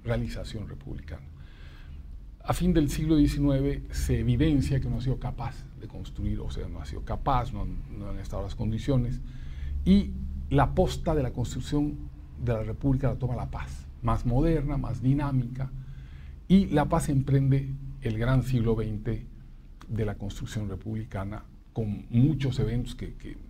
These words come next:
televisión no nos permite contar. Ya llegamos a la Revolución del cincuenta y dos, para no, eh, tardarnos tanto.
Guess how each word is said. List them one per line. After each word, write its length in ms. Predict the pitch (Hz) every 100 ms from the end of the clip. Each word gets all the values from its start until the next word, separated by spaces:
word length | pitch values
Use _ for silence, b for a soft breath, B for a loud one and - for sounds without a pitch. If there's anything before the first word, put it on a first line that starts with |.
| -
televisión 500 | - 110 101 - 120
no 80 | 113
nos 160 | 110 104
permite 420 | 104 90 104 110
contar. 380 | - - - - - - B B B B -
Ya 120 | 240 294
llegamos 680 | 254 202 196 202 226 - - -
a 60 | 139
la 140 | 135
Revolución 360 | 110 104 - 113
del 80 | 98
cincuenta 380 | 98 92 82 -
y 40 |
dos, 240 | - -
para 260 | - 107 92
no, 300 | 101 110 110 - B B B B B -
eh, 500 | - 98 98 95 95 - - - - - -
tardarnos 640 | - 107 113 110 104 - -
tanto. 380 | - - -